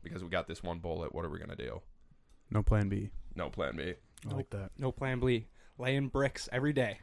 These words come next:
Speaker 2: Perfect brick.
Speaker 3: Perfect brick. Shark, I love how you let us into that. So, uh, now we gotta ask you, what
Speaker 2: Yeah.
Speaker 3: is your brick today?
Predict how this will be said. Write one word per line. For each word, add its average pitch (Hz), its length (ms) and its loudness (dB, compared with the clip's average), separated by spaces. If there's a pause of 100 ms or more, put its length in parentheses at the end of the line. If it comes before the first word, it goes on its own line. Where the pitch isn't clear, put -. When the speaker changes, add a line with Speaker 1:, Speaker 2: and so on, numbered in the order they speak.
(100)
Speaker 2:
Perfect 110 300 6
brick. 95 300 0 (160)
Speaker 3:
Perfect 131 380 2
brick. 123 360 0
Shark, 131 460 4
I 123 60 0
love 123 280 4
how 135 80 4
you 127 140 4
let 120 160 2
us 113 140 -2
into 143 160 4
that. 113 280 0
So, 117 300 2
uh, 110 240 2 (100)
now 120 180 4
we 131 80 8
gotta 123 200 4
ask 120 280 2
you, 127 260 2 (180)
what 139 220 2
Speaker 2:
Yeah. 143 60 6
Speaker 3:
is - 180 -2
your 143 220 10
brick 117 300 -2
today? 101 340 -8